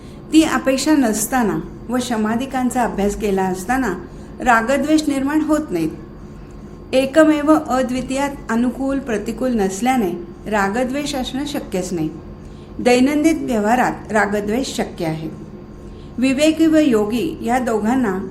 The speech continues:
देहादिकांना पीडा देणाऱ्याबद्दल सारखीच प्रतिकूल भावना होते. जो द्वेष करतो तो योगी नसेल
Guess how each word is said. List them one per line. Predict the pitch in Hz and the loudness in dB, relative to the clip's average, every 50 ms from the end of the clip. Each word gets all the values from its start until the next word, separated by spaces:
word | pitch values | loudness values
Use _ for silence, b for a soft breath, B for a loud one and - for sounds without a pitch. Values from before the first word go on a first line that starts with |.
| - - | -8 -4
देहादिकांना | 214 202 226 226 208 226 269 269 302 302 285 285 285 285 285 294 | 0 2 2 4 4 2 2 0 0 -2 -2 -2 0 0 0 -2
पीडा | 294 294 269 247 220 226 226 | -2 -4 -2 0 0 0 0
देणाऱ्याबद्दल | 226 226 214 202 202 202 202 202 202 202 196 185 - 240 262 233 - - - - - - - | 0 -2 0 0 0 0 0 -2 -2 -2 -4 -4 -2 -2 -2 -2 -4 -8 -12 -14 -14 -8 -2
सारखीच | - 233 226 214 214 - 220 - 302 - | 0 0 0 0 0 2 2 2 2 2
प्रतिकूल | - 233 202 - 190 - 208 190 | -2 -4 -4 -4 -2 -2 0 0
भावना | 208 220 190 160 160 170 165 | 0 0 0 0 0 0 0
होते. | 160 165 165 165 - 165 160 156 - - - - - - - B B B B B B B B B B B B B - - | 0 -2 -2 -4 -4 -4 -4 -4 -6 -10 -14 -16 -16 -16 -16 B B B B B B B B B B B B B -4 2
जो | - 320 330 | 6 6 6
द्वेष | 311 240 262 277 294 320 311 - | 6 6 4 6 6 6 4 2
करतो | - 294 277 262 247 254 247 247 247 247 247 - - - | 0 -2 -2 -2 -2 -2 -2 -2 -2 -2 -4 -6 -6 -4
तो | 277 294 | -2 0
योगी | 277 262 240 214 220 254 | 0 2 0 0 2 2
नसेल | 269 269 269 254 - - 302 269 196 180 202 - - - | 2 2 2 0 0 0 0 0 0 -2 -2 -6 -10 -12